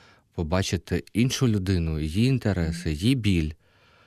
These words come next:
Speaker 1: побачити, що в неї кров також така сама червона, як і у мене.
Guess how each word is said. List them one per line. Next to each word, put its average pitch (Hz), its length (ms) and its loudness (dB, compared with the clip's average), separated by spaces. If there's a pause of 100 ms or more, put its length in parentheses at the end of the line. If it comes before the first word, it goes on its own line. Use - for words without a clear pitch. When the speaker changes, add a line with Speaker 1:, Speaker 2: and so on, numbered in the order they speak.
(220)
Speaker 1:
побачити, 85 540 -2
що 90 160 -2
в 87 40 2
неї 104 260 4
кров 110 360 0
також 113 380 -2
така 95 220 -2
сама 101 300 0
червона, 95 480 0
як 82 220 -2
і 90 40 0
у - 20 0
мене. 95 460 2